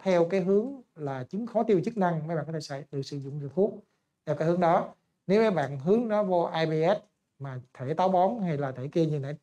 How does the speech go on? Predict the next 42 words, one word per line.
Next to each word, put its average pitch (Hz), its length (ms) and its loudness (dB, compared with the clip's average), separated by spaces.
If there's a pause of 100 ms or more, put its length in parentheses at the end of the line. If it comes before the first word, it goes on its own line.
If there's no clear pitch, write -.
như 143 140 -10
cái 160 120 -2
anh 139 80 -2
nói, 165 160 0 (360)
mấy 147 80 0
bạn - 0 -
có 156 80 2
thể 156 120 2
sử 147 200 -4
dụng 156 240 0
thử 135 200 -4
được. 131 300 0 (500)
Nhưng 170 140 4
nếu 196 80 6
mấy 233 100 6
bạn 151 280 -2
đã 143 220 -2
rớt 240 220 4
vô 165 240 2
trong 156 220 -4
cái 180 120 -4
dạng 131 240 -6
là 139 180 -4
đau 147 180 0
bụng 135 320 -6 (240)
mãn 127 240 -10
tính 190 280 -2
chức 240 160 -6
năng 165 240 0 (380)
mà 139 100 -10
không 175 200 0
có 175 60 0
phân 165 160 -2
loại 123 160 -4
khác 175 280 -2 (560)
thì 127 80 -6
hầu 135 220 0
như 143 180 -2
là 135 180 -4
không 139 180 -10
có 160 100 -8
thuốc 185 180 -12